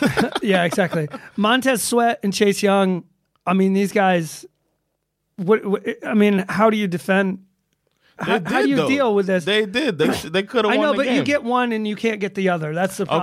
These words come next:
Speaker 2: Okay, I get
Speaker 1: You know
Speaker 2: that.
Speaker 1: what I mean?
Speaker 2: Yeah, yeah.
Speaker 1: <clears throat>
Speaker 2: But
Speaker 1: I would
Speaker 2: I
Speaker 1: like
Speaker 2: think
Speaker 1: to
Speaker 2: the
Speaker 1: propose that we call them young and sweaty.
Speaker 2: <laughs>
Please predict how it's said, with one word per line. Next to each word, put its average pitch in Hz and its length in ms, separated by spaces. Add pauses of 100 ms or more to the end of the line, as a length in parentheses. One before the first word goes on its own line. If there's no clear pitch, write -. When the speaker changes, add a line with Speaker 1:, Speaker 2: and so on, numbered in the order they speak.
Speaker 2:
Okay, 117 220
I 170 100
get 190 80
Speaker 1:
You 214 60
know 240 100
Speaker 2:
that. 240 60
Speaker 1:
what 226 60
I 226 60
mean? 220 280
Speaker 2:
Yeah, 113 460
yeah. 226 240 (120)
Speaker 1:
<clears throat> - 140
Speaker 2:
But 147 100
Speaker 1:
I 262 40
would 277 160
Speaker 2:
I - 20
Speaker 1:
like 262 160
Speaker 2:
think 254 120
Speaker 1:
to 160 60
Speaker 2:
the 151 100
Speaker 1:
propose 233 260
that 208 120
we 208 140
call 208 240
them 190 160
young 190 240
and 165 100
sweaty. 190 440 (340)
Speaker 2:
<laughs> - 60